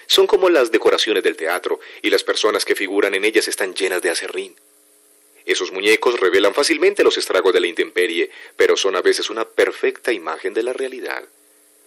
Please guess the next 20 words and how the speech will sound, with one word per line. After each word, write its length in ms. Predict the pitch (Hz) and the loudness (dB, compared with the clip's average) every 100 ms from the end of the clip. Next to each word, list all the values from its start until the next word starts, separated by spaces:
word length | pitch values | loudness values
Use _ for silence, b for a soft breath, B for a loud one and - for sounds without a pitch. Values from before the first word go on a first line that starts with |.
| _ | _
Llevan 420 | - 87 90 87 87 | -6 0 2 0 -2
en 100 | 87 | -6
el 120 | 85 | -4
rostro 360 | 95 95 - | -2 -2 -4
las 160 | 113 107 | -4 -4
señales 400 | 85 85 87 85 | -8 -6 -4 -4
de 80 | 87 | -4
un 160 | 95 | -4
cansancio 600 | 92 90 78 92 87 - | -6 -8 -6 -8 -8 -10
infinito. 580 | 90 - - 123 - - - _ _ _ _ _ _ _ _ _ _ - _ | -8 -10 -10 -14 -16 -18 -18 _ _ _ _ _ _ _ _ _ _ -20 _
Por 120 | 139 | 0
fortuna, 420 | - 131 175 127 | 2 0 0 0
T 140 | - 127 | 0 0
no 140 | 113 | 2
se 100 | 104 | 2
halla 160 | 104 95 | 4 2
muy 160 | 95 | 2
lejos 240 | 95 95 92 | 2 0 0
de 80 | |
aquí. 240 | - - | -4 -4